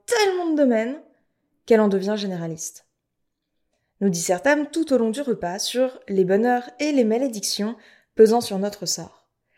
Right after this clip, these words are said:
Les livres sont coûteux à l'achat, ne valent rien à la revente, sont hors de prix lorsqu'il faut les retrouver une fois épuisés,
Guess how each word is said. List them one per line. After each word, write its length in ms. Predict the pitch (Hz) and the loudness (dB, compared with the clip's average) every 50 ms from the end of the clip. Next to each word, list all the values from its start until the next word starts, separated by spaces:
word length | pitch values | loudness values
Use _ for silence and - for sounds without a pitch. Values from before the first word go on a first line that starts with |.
| _ _ _ _ _ | _ _ _ _ _
Les 80 | 196 208 | 4 6
livres 300 | 220 262 285 269 247 226 | 6 6 6 4 2 -2
sont 240 | 214 - 202 185 180 | -6 -6 -8 -10 -12
coûteux 260 | - - 160 - 175 | -14 -16 -8 -4 -2
à 80 | 170 | 0
l'achat, 480 | 170 185 190 - - - 294 320 330 - _ - | 2 2 0 0 -2 -4 -6 -8 -10 -12 _ -4
ne 140 | 208 196 | -4 0
valent 240 | 190 180 185 175 180 | 2 2 2 2 2
rien 260 | 175 208 226 233 254 | 0 -2 0 0 2
à 40 | 262 | 2
la 120 | 240 233 214 | 2 2 2
revente, 460 | 220 220 190 180 156 - - - _ _ _ _ _ _ _ - | 0 -2 -4 -6 -10 -12 -16 -20 _ _ _ _ _ _ _ -10
sont 300 | - - 190 190 - 302 | -4 -4 -2 2 4 4
hors 100 | 320 294 | 4 4
de 120 | 277 285 | 2 0
prix 200 | 277 - 277 269 | -2 -2 0 0
lorsqu'il 320 | 233 208 196 - - 214 | 0 0 0 -2 -4 -6
faut 140 | 202 - 208 | -4 -4 -2
les 100 | 196 190 | -2 -2
retrouver 560 | 190 196 190 196 - 196 170 165 156 - _ _ - | -2 -4 -6 -6 -6 -8 -6 -8 -8 -10 _ _ 0
une 140 | 240 254 247 | 2 2 2
fois 160 | - 202 180 | 4 2 0
épuisés, 520 | 170 175 - 170 160 160 160 175 - - | 0 -2 -6 -12 -12 -10 -10 -12 -12 -14